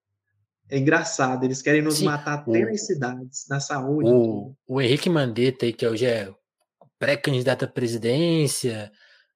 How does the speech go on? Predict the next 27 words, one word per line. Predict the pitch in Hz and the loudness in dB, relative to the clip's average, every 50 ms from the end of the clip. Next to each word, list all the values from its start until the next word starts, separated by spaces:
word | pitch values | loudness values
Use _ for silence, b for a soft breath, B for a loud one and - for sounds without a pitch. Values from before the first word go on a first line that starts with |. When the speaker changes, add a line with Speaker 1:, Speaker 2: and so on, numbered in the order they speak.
| _ _ _ _ - | _ _ _ _ -8
Speaker 2:
é, | 120 117 117 117 113 110 107 | -2 2 4 4 6 4 4
Speaker 1:
Eu | 107 110 | 2 2
Speaker 2:
ah, | 110 120 143 156 - 156 131 110 | 2 4 6 6 6 6 4 2
Speaker 1:
confundi. | - - - | 0 0 0
Speaker 2:
vo-, | 131 | 2
a | 117 120 | 2 2
vo-, | 113 104 107 123 139 165 - - 113 - | 0 2 2 2 2 2 2 -4 -4 2
veste | 123 127 151 147 - | 2 2 2 2 -2
a | 139 | 0
camisa | - 139 143 135 135 127 | 0 0 0 0 -4 -6
do | 120 - | -8 -8
sus, | - 160 160 151 | -8 -8 -4 -4
ele | 147 147 147 143 | -2 0 2 2
era | 151 175 208 | 2 2 0
um | 226 | -2
dos | 233 226 - - | -4 -4 -6 -8
caras | - - 175 208 233 226 | -6 -4 -2 -2 -4 -4
que | - | -6
tava | - 185 202 196 196 | -8 -6 -6 -6 -6
destruindo | - - - 185 190 165 | -8 -8 -6 -6 -6 -6
o | 160 | -8
sus | 151 - 165 175 | -10 -10 -6 -4
até | 190 165 - - 156 - 202 | -4 -4 -2 -2 -2 0 0
a | 196 | 0
pandemia | - - 208 196 170 135 120 123 135 147 135 | -2 -4 -6 -4 -4 -6 -8 -8 -8 -8 -8
estourar. | 127 - - 98 98 - 110 98 - B B B B B B 110 B | -8 -10 -12 -10 -10 -10 -12 -12 -14 B B B B B B -12 B
Então, | - 123 156 175 151 117 101 | 0 2 4 4 4 0 -2